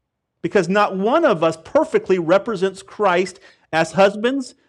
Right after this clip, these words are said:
as wives, not one of us perfectly does it. So what God does is he carries out a perfect plan through imperfect people. And because of that,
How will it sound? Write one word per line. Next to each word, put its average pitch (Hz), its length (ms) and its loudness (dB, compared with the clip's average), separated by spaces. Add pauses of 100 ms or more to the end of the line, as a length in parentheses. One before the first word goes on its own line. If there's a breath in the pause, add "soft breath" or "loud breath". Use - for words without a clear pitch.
as 160 220 0
wives, 165 560 2 (180)
not 214 300 -2
one 294 220 0
of 233 80 2
us 196 100 -2
perfectly 220 460 -2
does 277 300 -2
it. - 240 -18 (460)
So 202 120 0
what 190 200 2
God 262 300 4
does 196 260 4
is 170 100 -8
he 202 100 -6
carries 233 460 0
out 196 220 2
a 180 60 0
perfect 196 400 -4
plan 175 280 -2
through 175 240 -6
imperfect 170 680 -6 (320)
people. - 640 -8 (760)
And 190 180 -4
because 262 440 -2
of 170 200 0
that, 147 420 -2